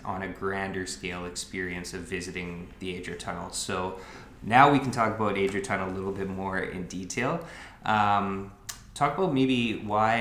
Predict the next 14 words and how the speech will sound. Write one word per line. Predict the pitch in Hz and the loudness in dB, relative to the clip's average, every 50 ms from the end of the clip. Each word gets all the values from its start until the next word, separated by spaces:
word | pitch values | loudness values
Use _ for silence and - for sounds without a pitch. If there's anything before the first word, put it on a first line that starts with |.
| 113 117 107 95 | 2 2 0 -2
and | 98 95 95 | -2 -4 -4
when | 101 104 104 104 107 107 | -4 -2 -2 0 0 -2
it | - - 104 98 - | -2 -4 -6 -6 -4
was | 98 98 95 - | -4 -4 -4 -4
closed | - - - 104 98 98 95 95 95 - - 95 | -6 -8 -6 -4 -2 0 0 0 -2 -4 -4 -6
and | 92 - | -6 -6
kind | - 101 92 | -6 -6 -4
of | 95 92 92 | -4 -4 -4
what | 95 98 98 101 - - - - - - 110 | -2 -2 -2 -2 -4 -8 -10 -14 -16 -14 -8
has | 107 104 98 92 - | -6 -6 -6 -6 -6
happened | - - 98 92 95 - 98 95 95 92 90 90 - - - - | -4 -2 -2 -2 -2 -4 -6 -6 -6 -8 -8 -10 -12 -14 -12 -10
leading | 104 98 104 107 104 101 98 92 | -8 -6 -4 -2 -2 -2 -2 -2
up | 92 95 95 - | -4 -6 -6 -8
to | - 104 95 92 90 87 87 | -8 -8 -8 -6 -6 -8 -10